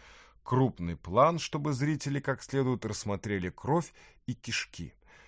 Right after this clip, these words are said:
Внезапно в углу кадра появляются они –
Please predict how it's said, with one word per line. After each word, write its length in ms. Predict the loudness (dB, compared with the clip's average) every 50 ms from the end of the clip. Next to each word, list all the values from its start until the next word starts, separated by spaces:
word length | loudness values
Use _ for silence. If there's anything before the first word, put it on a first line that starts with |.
| -20 -20 -20 -20 _ _ -10
Внезапно 720 | -4 -2 0 0 2 6 6 6 6 6 2 -4 -4 -2
в 100 | -2 -2
углу 260 | -2 -2 -2 -4 -4
кадра 360 | -2 2 2 2 2 2 -2
появляются 920 | -2 -4 -2 -2 0 2 4 4 4 4 2 -2 -2 0 2 2 2 0 -2 -10 -20 -20 -20 -6
они – 520 | -2 0 2 4 4 4 4 2 0 -6